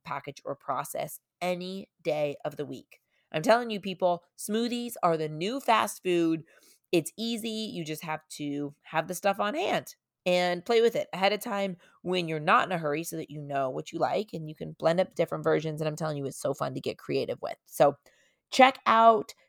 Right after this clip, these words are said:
the blog post, the Amazon link with all the things to shop for.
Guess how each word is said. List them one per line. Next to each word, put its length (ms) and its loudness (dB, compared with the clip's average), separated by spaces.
the 800 0
blog 380 10
post, 480 6
the 220 -4
Amazon 500 2
link 200 -2
with 140 0
all 140 6
the 80 -4
things 260 -6
to 120 -12
shop 340 4
for. 300 4